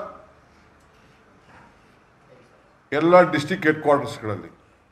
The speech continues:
ಹನ್ನೆರಡನೇ ತಾರೀಕು ಎಲ್ಲ ತಾಲೂಕಿನ ಹೆಡ್ ಕ್ವಾರ್ಟರ್ಸ್‌ನಲ್ಲಿ, ಹದಿಮೂರನೇ ತಾರೀಕು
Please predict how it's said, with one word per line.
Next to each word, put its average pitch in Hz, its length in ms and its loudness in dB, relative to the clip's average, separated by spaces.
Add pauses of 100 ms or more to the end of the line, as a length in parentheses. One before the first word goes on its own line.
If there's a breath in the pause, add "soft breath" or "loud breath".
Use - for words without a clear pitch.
(2250)
ಹನ್ನೆರಡನೇ 202 500 4
ತಾರೀಕು 180 760 2 (1800)
ಎಲ್ಲ 175 280 4
ತಾಲೂಕಿನ 190 640 4
ಹೆಡ್ 170 240 0
ಕ್ವಾರ್ಟರ್ಸ್‌ನಲ್ಲಿ, - 760 -6 (2000)
ಹದಿಮೂರನೇ 196 600 4
ತಾರೀಕು 185 720 0